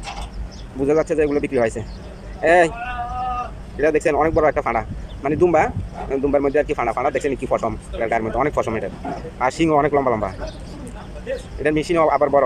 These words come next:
আছে যত সম্ভব, দেখছেন এটা অনেক বড়, এটার মেশিনও বড়, এটা সব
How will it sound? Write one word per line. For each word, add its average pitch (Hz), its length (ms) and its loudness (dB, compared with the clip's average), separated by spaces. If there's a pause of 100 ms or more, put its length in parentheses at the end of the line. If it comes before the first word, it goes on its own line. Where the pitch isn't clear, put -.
আছে 104 120 -4 (240)
যত 123 200 2
সম্ভব, 104 180 0 (680)
দেখছেন 120 220 0 (200)
এটা 131 160 2
অনেক 139 160 2
বড়, 139 100 8 (360)
এটার 135 180 0
মেশিনও 151 300 2
বড়, 156 100 6 (200)
এটা 127 160 0
সব 131 80 4